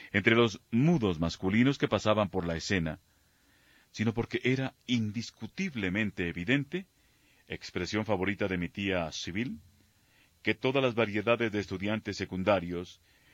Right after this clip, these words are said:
desde el simplote sudoroso, cuyas manos producen estremecimientos,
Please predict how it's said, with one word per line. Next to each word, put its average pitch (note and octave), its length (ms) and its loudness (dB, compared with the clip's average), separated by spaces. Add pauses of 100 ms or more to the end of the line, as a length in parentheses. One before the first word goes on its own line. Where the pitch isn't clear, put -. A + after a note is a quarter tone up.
(320)
desde E2 360 0
el F2 80 4
simplote G2+ 440 2
sudoroso, G#2+ 640 2 (420)
cuyas D#2+ 300 -4
manos G#2 220 4
producen G2 420 2
estremecimientos, F#2 1040 -2